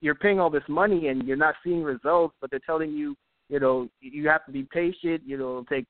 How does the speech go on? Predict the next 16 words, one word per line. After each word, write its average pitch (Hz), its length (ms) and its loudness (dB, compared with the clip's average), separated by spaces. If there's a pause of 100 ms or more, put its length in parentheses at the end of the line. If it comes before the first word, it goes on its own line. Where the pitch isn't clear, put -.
(120)
months 165 460 2
to 131 80 -6
finally 135 340 -2 (100)
see 165 260 -2
something, 160 460 -2
and, 127 200 -4
but 123 120 -8
you, 135 100 -10 (160)
you're 143 120 0
still 156 220 2 (160)
p-, 165 60 -4 (100)
shelling 170 240 2
out 151 160 0
money, 175 500 -2
and 151 120 -4
you 139 100 -12